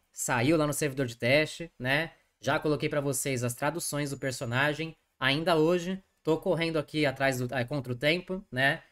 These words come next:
Ainda hoje ali, perto da hora do almoço, é, eu já pretendo trazer pra vocês, né, um segundo vídeo hoje aí,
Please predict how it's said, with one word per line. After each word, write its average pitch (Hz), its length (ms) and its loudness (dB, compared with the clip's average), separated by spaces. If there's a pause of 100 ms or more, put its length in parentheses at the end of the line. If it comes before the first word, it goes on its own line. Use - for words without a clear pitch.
(160)
Ainda 143 340 0
hoje 143 260 2
ali, 135 260 2
perto 139 340 0
da 139 80 -2
hora 135 100 0
do 123 80 0
almoço, 156 520 -2 (280)
é, 131 200 0
eu 123 140 -4
já 131 220 2
pretendo 165 480 0
trazer 151 240 -4
pra 151 100 -4
vocês, 147 580 -4
né, 131 140 -8
um 139 60 -6
segundo 151 520 -4
vídeo 127 280 -4
hoje 120 240 0
aí, 131 240 -2